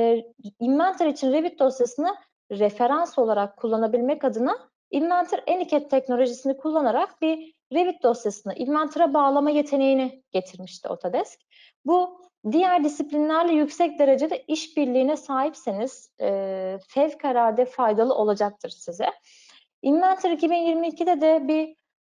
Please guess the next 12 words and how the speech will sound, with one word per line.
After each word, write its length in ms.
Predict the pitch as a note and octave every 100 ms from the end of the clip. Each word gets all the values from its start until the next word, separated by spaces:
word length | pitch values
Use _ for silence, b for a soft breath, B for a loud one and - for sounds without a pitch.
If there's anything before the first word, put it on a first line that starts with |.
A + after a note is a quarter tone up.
| G#3
Revit 320 | C4+ D#4+ E4+
dosyasını 720 | C#4+ C4+ - G#3 - F#3 G#3+ C4 _ _ _ _ G3
doğrudan 540 | G#3+ D#4 F4+ D4 C#4+ -
Inventor'dan 720 | C4 C#4+ D#4 D#4 C4+ D4 D#4
dışarı 280 | C4 D4 D#4
aktarmamızı 640 | D#4 D#4 C#4+ B3 A#3 A#3
sağlayan 480 | B3 D#4 D4 B3+ D#4
yeni 300 | E4 D#4 C#4+
bir 160 | E4+ -
işlevsellik 640 | C#4 D#4 D4 D4+ C#4 C4+
sunmuş 420 | - F#3+ F3 F3 F3+
bizlere. 380 | F3 F#3+ C#4